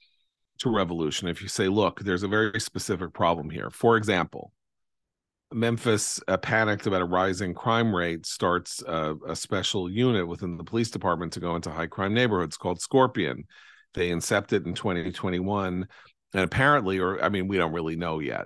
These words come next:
but, I mean, the, the story is that they relaxed their standards for admission into this unit,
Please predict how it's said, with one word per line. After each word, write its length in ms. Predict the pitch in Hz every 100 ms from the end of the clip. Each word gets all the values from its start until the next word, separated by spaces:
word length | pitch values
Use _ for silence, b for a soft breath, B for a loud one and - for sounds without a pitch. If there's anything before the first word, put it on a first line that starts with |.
| -
but, 160 | 98 73
I 40 |
mean, 260 | 80 82 73
the, 200 | 76 76
the 180 | 87 78
story 480 | - 143 135 95
is 200 | 80 80
that 120 | 85 80
they 140 | 85
relaxed 640 | 82 85 92 98 - - -
their 260 | 80 78
standards 800 | 76 - 117 113 110 73 73 71
for 320 | - 82 76
admission 480 | 80 90 95 - 87
into 300 | 73 82 87
this 260 | 80 78 131
unit, 400 | 147 107 90